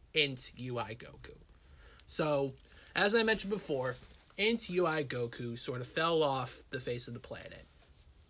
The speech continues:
because the meta of Dokkan changed drastically.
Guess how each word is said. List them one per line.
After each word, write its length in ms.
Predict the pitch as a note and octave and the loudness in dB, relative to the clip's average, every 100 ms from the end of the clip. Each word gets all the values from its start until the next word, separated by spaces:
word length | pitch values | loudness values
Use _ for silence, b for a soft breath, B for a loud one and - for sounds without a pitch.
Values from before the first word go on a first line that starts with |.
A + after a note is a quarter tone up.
| - | -10
because 640 | C3+ B2+ C3 B2 A#2+ - - b b b b - - - - | -8 -4 -2 -2 -2 -4 -8 b b b b -20 -20 -14 -2
the 140 | E3+ | 2
meta 460 | F3 F#3+ G3 F#3+ F#3 | 6 8 10 8 6
of 200 | D#3 C#3 | 0 2
Dokkan 600 | C#3 B2+ - A#2 A2 A#2+ - - | 0 0 -4 -6 -6 -12 -14 2
changed 760 | - - A#2 G#2 - - - - - | 6 6 2 -6 -8 -8 -8 -18 -8
drastically. 840 | - B2 C3+ C#3 - A#2 - - | -6 -2 2 4 2 0 -14 -20